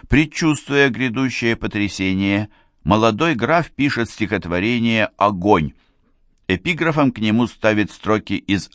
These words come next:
«Апокалипсиса», глава двадцать первая, стих первый: «И видях небо ново, и землю нову, первое бо небо и земля,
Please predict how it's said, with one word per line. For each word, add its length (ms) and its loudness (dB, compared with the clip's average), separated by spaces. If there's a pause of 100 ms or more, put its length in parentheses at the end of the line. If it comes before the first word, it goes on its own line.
«Апокалипсиса», 1040 -2 (480)
глава 380 2
двадцать 420 -4
первая, 500 0
стих 400 -8
первый: 560 0 (840)
«И 140 4
видях 680 0
небо 680 0
ново, 1120 4 (120)
и 160 2
землю 760 2
нову, 960 4 (640)
первое 800 2
бо 360 6
небо 640 2
и 180 2
земля, 800 4